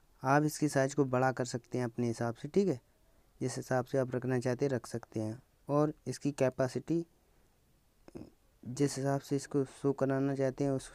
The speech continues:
हिसाब से कर सकते हैं। अ, लोगो, शो लोगो, यहाँ से शो नहीं होगा, ठीक है, यहाँ से शो हो जाएगा। उसके बैकग्राउंड का कलर भी चेंज कर सकते हैं आप यहाँ से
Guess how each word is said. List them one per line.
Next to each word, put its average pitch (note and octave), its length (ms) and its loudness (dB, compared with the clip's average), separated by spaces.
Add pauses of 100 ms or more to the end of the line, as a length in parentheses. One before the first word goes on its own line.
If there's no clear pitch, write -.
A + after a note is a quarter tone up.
(200)
हिसाब B2+ 340 -4
से C3 140 -6
कर B2+ 120 -2
सकते B2 360 -8
हैं। A#2+ 160 -6 (840)
अ, - 40 -6 (220)
लोगो, B2+ 500 2 (380)
शो C#3+ 140 6
लोगो, D3+ 440 4 (340)
यहाँ B2 160 -2
से C3+ 260 2 (280)
शो C3+ 140 0
नहीं C3+ 200 2
होगा, C3+ 280 -2 (680)
ठीक D#3+ 120 2
है, C3+ 100 4
यहाँ B2 180 0
से C3 120 -4
शो B2+ 200 -2
हो A#2 120 0
जाएगा। A#2 380 -4 (220)
उसके C#3+ 240 2
बैकग्राउंड C#3 500 4
का C#3 100 2
कलर C#3 340 0
भी C#3 120 2 (300)
चेंज C3 460 -2
कर C3 100 -2
सकते A#2+ 360 -6
हैं B2+ 140 0
आप B2+ 140 -4 (720)
यहाँ B2 220 0
से A#2+ 220 -8